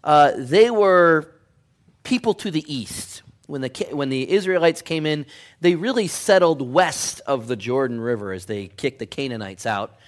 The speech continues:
under Moses and Joshua. And this occurred about two hundred to two hundred and fifty years prior, was when all of the book of Exodus, Deuteronomy, book of Joshua, when all of that happened, we're now two centuries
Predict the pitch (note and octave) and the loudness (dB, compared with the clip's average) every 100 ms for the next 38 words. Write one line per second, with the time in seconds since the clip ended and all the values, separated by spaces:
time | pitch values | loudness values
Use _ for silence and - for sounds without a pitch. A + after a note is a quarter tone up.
0 | _ _ - C3+ A#2+ A#2 C3+ D#3 C#3 C3+ | _ _ -4 -2 0 -2 0 -2 -2 -6
1 | - A#2 C#3 C#3 C3 - A2+ G2 - _ | -6 -6 -2 0 0 -4 -6 -8 -10 _
2 | _ _ - D#3 D#3 C4 G#3+ - G#3+ G3 | _ _ 0 0 2 2 0 -2 2 4
3 | F#3 F3+ - E3 D#3+ - _ - C4 C4+ | 4 2 4 6 4 -2 _ -8 -6 -4
4 | G#3+ G#3 E3+ E3 D#3 D3+ - F3+ F3 D#3 | -2 -2 -2 -4 -4 -10 -8 -4 -4 -4
5 | C3+ B2 D#3 - C#3 B2+ C3 A2+ - - | -6 -8 -10 -8 -8 -4 -4 -4 -8 -4
6 | C#3+ B2+ F#2 E2+ - _ _ _ _ _ | 0 0 -2 -10 -16 _ _ _ _ _
7 | - B2 B2 A#2 - - A2+ A#2+ C3+ - | -6 0 0 0 -6 -14 -8 -4 -4 -2
8 | C3 C#3 C3+ G#2+ A2+ G2+ A#2 C3 B2+ C3+ | 2 4 2 -2 -6 -6 -6 -6 0 -2
9 | - B2+ B2+ A#2+ - B2+ B2+ B2+ B2 B2 | -2 -6 -6 -6 -8 -6 -2 0 0 0
10 | B2 A#2+ G#2 A#2 A2 B2 A#2 A2+ - A2+ | -4 -8 -8 -10 -8 -4 -4 -4 -8 -10
11 | - - C#3+ G3 B3+ A#3 G#3 D#3+ E3 D3+ | -12 -4 4 6 6 6 6 6 4 4
12 | C#3 A#2+ - - G#3+ B3 G#3+ F#3 F3 - | 0 -4 -14 2 4 6 6 6 4 -4
13 | - C4 A#3+ - A#3 A3 - E3 C3+ B2 | -6 -6 -6 -4 -4 -4 -6 -4 -4 -4
14 | - | -8